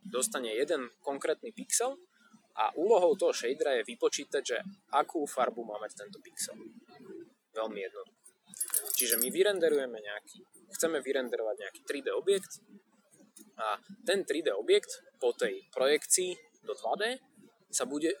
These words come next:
bude ako keby prekrývať niektoré pixely obrazu. A my teraz pre každý ten pixel toho obrazu, ktorý sa prekrýva, ideme spustiť ten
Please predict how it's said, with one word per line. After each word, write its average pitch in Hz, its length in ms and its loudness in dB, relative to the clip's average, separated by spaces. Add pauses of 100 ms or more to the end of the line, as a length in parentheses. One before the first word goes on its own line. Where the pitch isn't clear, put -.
(140)
bude 143 240 2
ako - 160 0
keby 135 240 -6
prekrývať 120 560 0
niektoré 117 480 -2
pixely 104 520 -2 (360)
obrazu. 98 400 -4 (880)
A 113 80 -2
my 196 100 0
teraz 190 320 2
pre 110 140 -4
každý 190 340 2
ten 131 160 -2
pixel - 480 0
toho 110 240 -4
obrazu, 165 320 2
ktorý 113 400 -4
sa - 320 -10
prekrýva, 165 540 0
ideme 117 260 -4
spustiť 113 480 -10 (320)
ten - 220 -12